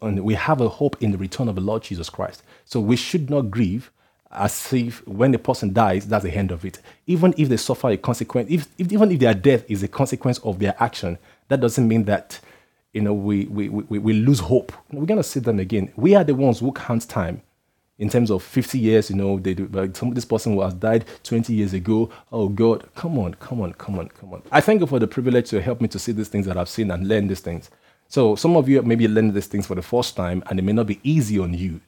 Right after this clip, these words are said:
to, to accept this reality. But I'm telling you, if you accept this reality and start meditating on it now,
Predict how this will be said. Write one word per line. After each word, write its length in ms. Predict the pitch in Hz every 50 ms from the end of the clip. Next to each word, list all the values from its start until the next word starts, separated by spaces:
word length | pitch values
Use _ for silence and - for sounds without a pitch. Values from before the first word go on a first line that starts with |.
| _ _
to, 260 | - - 101 95 101
to 220 | - - - - 90
accept 260 | 87 - - 120 107
this 140 | 107 98 -
reality. 500 | 90 92 98 92 90 90 - 87 80 - _ _ _ _ _ _
But 100 | - 101
I'm 100 | 101 104
telling 280 | - - 151 147 151 147
you, 100 | 131 113
if 100 | 113 104
you 80 | 117
accept 340 | 107 110 - - - 156 139
this 180 | 131 135 - -
reality 440 | 104 101 113 113 113 117 - - 113
and 120 | 101 92
start 200 | - - 147 135
meditating 680 | 117 110 101 104 - - 123 - 139 135 123 117 - - _ - 87 - - - - 110 113 110 101 - -
on 260 | - 107 101 101 117
it 140 | 135 - -
now, 340 | 104 92 90 92 123 151